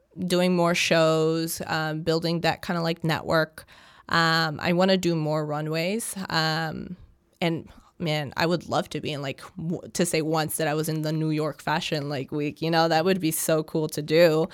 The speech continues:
Um, but I also want to, like, work on my brand and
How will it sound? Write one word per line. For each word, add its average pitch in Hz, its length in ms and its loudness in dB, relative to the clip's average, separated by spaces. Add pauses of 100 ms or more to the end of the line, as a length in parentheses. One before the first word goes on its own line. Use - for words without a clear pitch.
(440)
Um, 160 640 4
but 196 240 6
I 208 140 8
also 240 240 4
want 180 340 4
to, - 80 0
like, 165 220 0
work 160 300 0
on 160 220 -2
my 156 180 0
brand 156 640 -2
and 160 800 -2